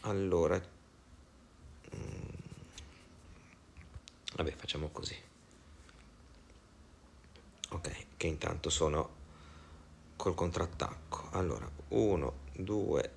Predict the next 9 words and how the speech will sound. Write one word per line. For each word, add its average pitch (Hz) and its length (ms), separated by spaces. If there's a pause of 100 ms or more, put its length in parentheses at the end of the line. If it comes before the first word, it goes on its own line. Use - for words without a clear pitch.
(240)
tre, - 340 (240)
quattro. 113 380
Adesso 113 180
pensiamo 95 420
a 90 120
questo - 340
coso 98 260
verde 104 480
qui. 123 440